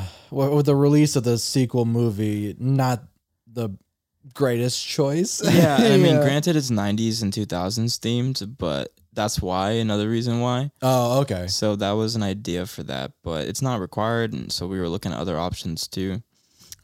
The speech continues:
Speaker 2: Um, so we had this witch and warlock type theme.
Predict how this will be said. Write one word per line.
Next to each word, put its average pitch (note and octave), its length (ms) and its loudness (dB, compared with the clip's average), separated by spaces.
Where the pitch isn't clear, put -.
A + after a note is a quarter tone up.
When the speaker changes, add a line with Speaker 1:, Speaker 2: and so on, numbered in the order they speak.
Speaker 2:
Um, D#2 360 -6
so C#2 300 -6
we F#2+ 140 -6
had G2+ 220 -4
this F2 200 -10
witch F#2+ 360 -6
and E2+ 180 -8
warlock G2 640 -4
type G2 280 -6
theme. G2 760 -4